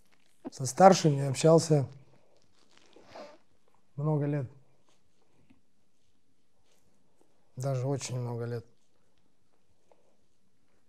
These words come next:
Поэтому он меня сейчас называет Костя.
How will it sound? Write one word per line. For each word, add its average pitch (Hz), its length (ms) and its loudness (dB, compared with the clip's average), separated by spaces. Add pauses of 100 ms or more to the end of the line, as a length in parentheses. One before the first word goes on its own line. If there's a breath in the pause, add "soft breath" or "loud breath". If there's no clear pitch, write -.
(1200)
Поэтому 143 360 4
он 147 120 4
меня 143 140 2
сейчас 131 140 -4
называет 131 480 0 (300)
Костя. - 520 -8